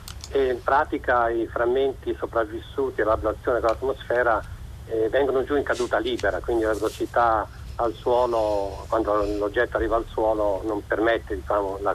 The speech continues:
formazione di un cratere. Dipende chiaramente dalle, dalla massa dell'oggetto. Se l'oggetto ha dimensioni di qualche decina o qualche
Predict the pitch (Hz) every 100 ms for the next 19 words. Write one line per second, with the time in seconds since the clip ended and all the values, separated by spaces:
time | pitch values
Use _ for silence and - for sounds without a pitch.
0 | - 107 98 101 - 104 92 92 92 101
1 | - 101 95 110 - 139 165 151 139 -
2 | - - - 127 123 127 135 123 117 113
3 | 110 107 101 - 110 110 123 113 - 98
4 | 92 98 95 104 110 85 - 90 101 101
5 | 120 120 - 107 101 - - - 98 104
6 | 107 104 - 127 113 - 127 127 - -
7 | - - - 117 107 101 98 - 117 113
8 | - 110 101 95